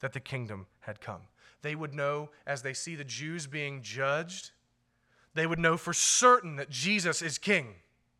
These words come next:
because they're being judged for rejecting him. They would know for certain by watching the destruction of Jerusalem, they would know for certain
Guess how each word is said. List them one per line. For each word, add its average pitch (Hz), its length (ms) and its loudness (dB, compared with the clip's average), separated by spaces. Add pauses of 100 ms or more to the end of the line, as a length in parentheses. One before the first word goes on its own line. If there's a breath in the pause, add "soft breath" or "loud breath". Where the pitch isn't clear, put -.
(960)
because 120 220 -12
they're 135 100 -6
being 131 240 -6
judged 139 320 0
for 127 100 -10
rejecting 117 460 -8
him. 92 180 -16 (2250)
They 165 120 2
would 175 140 2
know 175 240 6
for 170 140 -6
certain 170 540 2 (1120)
by 147 100 4
watching 170 380 2
the 156 80 -12
destruction 165 500 -2
of 147 80 -6
Jerusalem, 143 640 -8 (340 loud breath)
they 165 100 2
would 170 140 0
know 180 180 4
for 175 160 -6
certain 170 720 4